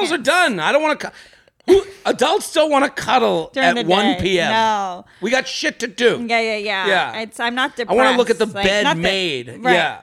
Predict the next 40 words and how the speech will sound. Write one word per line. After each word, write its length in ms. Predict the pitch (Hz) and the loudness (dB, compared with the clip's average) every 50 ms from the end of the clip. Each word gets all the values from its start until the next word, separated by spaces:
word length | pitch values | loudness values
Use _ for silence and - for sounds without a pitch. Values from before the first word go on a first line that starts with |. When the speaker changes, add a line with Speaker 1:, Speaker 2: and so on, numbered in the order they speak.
| _ | _
Speaker 2:
I, 160 | - 226 220 - | -8 -8 -6 -4
I, 140 | - 240 | -4 -4
yeah, 320 | 240 233 220 208 208 180 143 | -4 -4 -4 -6 -6 -6 -6
I 100 | 151 190 | -4 -4
gotta, 280 | 202 233 220 214 185 165 - | -2 -2 -2 -2 -4 -8 -8
I 60 | - 196 | -6 -6
gotta 140 | 208 202 | -4 -4
go. 300 | 202 285 - - 107 - | -4 -4 -4 -6 -8 -8
The 80 | 214 233 | -8 -8
sun 180 | - - 311 539 622 539 | -4 -4 -4 -4 -4 -6
was 120 | 285 202 | -8 -8
out. 280 | 180 135 165 175 190 - | -8 -8 -8 -8 -6 -6
Speaker 1:
Yeah. 260 | 139 135 117 90 - - _ _ _ - | -6 -6 -6 -8 -12 -20 _ _ _ -12
Speaker 2:
I 40 | 240 | -8
have 80 | 262 240 | -8 -8
a 40 | 262 | -8
pool 360 | 208 - - - 392 539 466 | -8 -12 -12 -8 -4 -4 -4
at 80 | - - | -4 -4
my 80 | 202 | -8
building. 400 | 180 170 160 - - - - - | -10 -10 -12 -14 -16 -18 -18 -16
Like 200 | - 202 - - | -18 -18 -16 -10
Speaker 1:
Yeah, 120 | - 170 175 | -6 -2 0
yeah, 140 | 180 180 180 | 0 0 0
yeah. 80 | 165 147 | -2 0
There's 260 | 160 202 214 - 185 | 0 -2 -2 -2 -2
things 300 | 208 240 247 240 226 190 - | -2 0 0 0 -2 -4 -6
to 100 | 226 214 | -8 -6
go 300 | 175 165 180 180 175 170 | -4 -2 0 0 0 0
on. 360 | 165 160 165 160 165 165 160 | 0 0 0 0 0 -2 -2
There's 160 | 165 160 147 | -4 -6 -6
a 80 | 139 151 | -6 -6
whole 240 | 135 156 175 180 170 | -4 -4 -4 -4 -6
thing 320 | 131 - - 175 175 170 | -8 -6 -6 -4 -4 -4
to 120 | - 170 170 | -6 -6 -8
the 100 | 170 170 | -8 -8
day. 400 | 135 120 - 139 139 139 139 - | -8 -6 -6 -4 -4 -4 -4 -6
I 140 | - 139 135 | -6 -6 -6
Speaker 2:
Yeah. 120 | 185 170 | -6 -6
Speaker 1:
get 180 | - 101 87 82 | -10 -12 -14 -16
it. 120 | 78 - | -18 -20